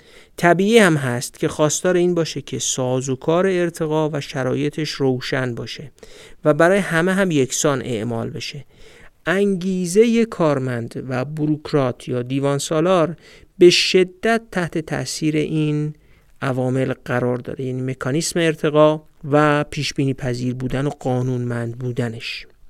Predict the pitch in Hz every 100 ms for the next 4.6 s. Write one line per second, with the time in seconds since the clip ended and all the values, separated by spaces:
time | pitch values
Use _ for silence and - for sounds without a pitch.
0 | - - - - - - - _ - 185
1 | 226 233 226 196 214 208 214 226 269 254
2 | 190 175 165 151 160 147 139 - 127 -
3 | 151 131 131 123 120 123 127 127 147 143
4 | 160 143 120 - -